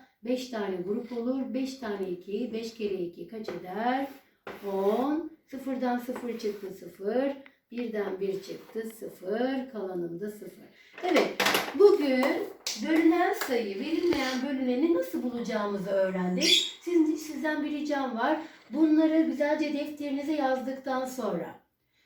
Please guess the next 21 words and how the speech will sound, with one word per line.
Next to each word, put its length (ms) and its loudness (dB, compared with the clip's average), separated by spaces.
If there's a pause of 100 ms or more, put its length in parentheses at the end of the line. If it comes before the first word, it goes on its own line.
siz 280 2
de 160 4
kendiniz 800 -2
bana 360 -4 (300)
beş 600 0
tane 800 -2 (180)
problem 580 0
hazırlıyorsunuz. 840 -6 (260)
Hazırladığınız 680 4
problemlere 720 0
dikkat 340 -8
edin. 380 -4
Çözümlerini 760 -2
de 40 -4
yapıyorsunuz. 760 -8
Çözümlerine 600 -6
dikkat 300 -10
edin 360 -6 (240)
ve 60 -8
yapmış 580 0
olduğunuz 460 -2